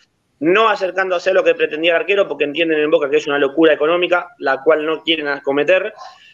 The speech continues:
pero y, y entienden también que el arquero con, con estas a ver, declaraciones que, que viene dando, eh, y dando a entender de forma pública que él se quiere quedar en Boca, que quiere continuar en Boca, hacen parecer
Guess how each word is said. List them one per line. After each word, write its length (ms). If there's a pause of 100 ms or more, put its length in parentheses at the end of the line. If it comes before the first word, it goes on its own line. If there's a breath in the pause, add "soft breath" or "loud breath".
(220 loud breath)
pero 880 (280)
y, 380
y 360
entienden 300
también 440 (720)
que 80
el 60
arquero 300
con, 380
con 160
estas 220 (600)
a 120
ver, 300
declaraciones 960
que, 200
que 80
viene 220
dando, 640 (120)
eh, 80 (260)
y 220
dando 300
a 60
entender 580 (120)
de 140
forma 320
pública 580
que 80
él 100
se 160
quiere 260
quedar 180
en 80
Boca, 180
que 120
quiere 200
continuar 420
en 100
Boca, 380 (880 loud breath)
hacen 320
parecer 580